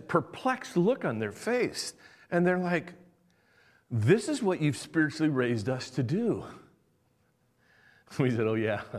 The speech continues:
<laughs> that's right. But this hurts."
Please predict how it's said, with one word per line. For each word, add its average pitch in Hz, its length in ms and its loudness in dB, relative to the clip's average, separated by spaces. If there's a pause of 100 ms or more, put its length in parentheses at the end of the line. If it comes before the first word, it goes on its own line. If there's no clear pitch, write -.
(140)
<laughs> - 320 -20
that's 120 260 -6
right. 85 280 -10 (1300)
But 101 140 -6
this 180 160 -4
hurts." - 420 -8